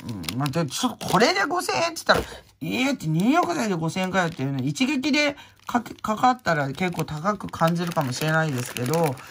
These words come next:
でも地味に十二個で四百円ぐらいだから、まあまあまあ高い方なのかな。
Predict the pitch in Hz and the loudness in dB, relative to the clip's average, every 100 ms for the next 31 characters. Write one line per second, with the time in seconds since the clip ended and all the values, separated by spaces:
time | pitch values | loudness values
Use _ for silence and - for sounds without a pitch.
0 | - - - - 226 - 202 254 302 403 | -16 -10 -4 2 2 2 2 0 0 -2
1 | 185 - 202 254 294 320 254 208 165 - | -2 0 2 2 2 0 0 2 2 0
2 | - - 156 165 185 175 190 185 185 156 | -8 -8 -4 -2 -2 -2 -2 0 2 2
3 | 127 107 120 165 151 139 165 180 220 240 | 0 -4 2 4 4 4 2 4 4 4
4 | - - - 202 190 165 135 139 127 120 | 0 -6 -4 -2 -2 -2 -4 -4 -2 0
5 | 143 135 | 0 0